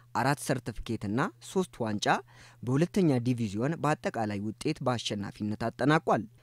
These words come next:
በሴቶች ስድስት ኪሎ ሜትር ብርቱካን ብርሃኑ የወርቅ ሜዳሊያ አሸናፊ ስትሆን፣ በሴቶች አስር ኪሎ ሜትር አልማዝ አያና የወርቅ ሜዳሊያ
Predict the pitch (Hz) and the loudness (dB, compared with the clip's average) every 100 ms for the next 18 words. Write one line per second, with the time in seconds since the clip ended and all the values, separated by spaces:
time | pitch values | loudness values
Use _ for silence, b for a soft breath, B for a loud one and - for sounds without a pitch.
0 | b - 131 165 175 226 - - 214 175 | b -4 0 0 2 0 0 0 2 0
1 | - 135 110 95 98 160 214 - 110 123 | -2 -4 -2 -2 -4 -2 -2 -4 -6 -6
2 | - 190 190 135 120 110 110 165 180 151 | -4 0 4 4 4 0 0 2 4 4
3 | 156 - 131 107 98 95 95 - 98 92 | 2 0 0 0 -4 -6 -6 -6 -6 -6
4 | - 107 110 160 202 277 - 107 120 151 | -8 -12 -4 0 2 0 -8 -6 -2 -2
5 | 156 196 - 208 - 160 - 120 101 101 | 0 -2 2 0 0 -2 0 -2 -2 -6
6 | 151 180 240 - - 160 156 135 113 - | -2 -2 -2 -10 0 2 4 2 0 -2
7 | 117 117 107 95 143 - b b b - | -2 -2 -2 -2 -2 -4 b b b -2
8 | 120 156 - 185 156 120 104 120 | 0 0 2 2 2 0 -2 -2